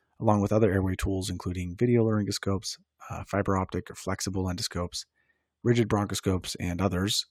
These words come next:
with each providing utility and distinct clinical scenarios. The first attempt at establishing the airway often provides the best view, with increased swelling and trauma to the area with each additional attempt.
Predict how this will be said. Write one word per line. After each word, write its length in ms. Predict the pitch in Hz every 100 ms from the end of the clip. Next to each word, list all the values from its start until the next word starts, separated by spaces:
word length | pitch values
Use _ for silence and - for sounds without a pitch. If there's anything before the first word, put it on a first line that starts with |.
| -
with 140 | 95
each 160 | 110 -
providing 460 | 101 95 95 92 -
utility 640 | 92 - 104 95 92 92 -
and 160 | 85
distinct 440 | 90 - 98 - -
clinical 320 | 95 95 -
scenarios. 540 | - - - - - _ _ _ _ _ _ _ _ -
The 80 | 110
first 260 | 156 -
attempt 320 | 123 120 120
at 100 | 101
establishing 500 | 101 104 101 - 107
the 100 | 92
airway 280 | 87 90 92 -
often 260 | 98 101
provides 420 | 101 90 90 87 -
the 80 |
best 280 | 80 90 -
view, 320 | 85 87 107 - _
with 200 | 98 95
increased 320 | 95 - 131
swelling 280 | - 113 110
and 100 | 92
trauma 420 | - 104 98 95
to 100 | -
the 160 | 90 87
area 340 | 92 87 87 90
with 200 | 95 101
each 160 | 98
additional 440 | 90 95 - 85 80
attempt. 440 | - 82 -